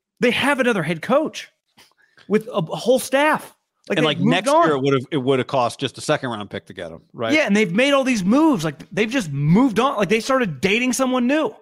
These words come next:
Speaker 1: Now, they were forced into it. I get it. So you gotta be compensated a little bit, but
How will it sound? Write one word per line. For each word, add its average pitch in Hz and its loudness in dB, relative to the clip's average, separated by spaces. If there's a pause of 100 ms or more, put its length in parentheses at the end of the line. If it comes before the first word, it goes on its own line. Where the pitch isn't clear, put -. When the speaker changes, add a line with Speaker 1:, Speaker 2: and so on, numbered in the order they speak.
(180)
Speaker 1:
Now, 220 0
they 208 2
were 175 0
forced 269 0
into 160 4
it. 156 2
I 147 2
get 147 0
it. - -6
So 196 -4
you 151 -6
gotta 175 0
be 147 -4
compensated 165 0
a 123 -6
little 220 2
bit, 131 -6
but 131 -4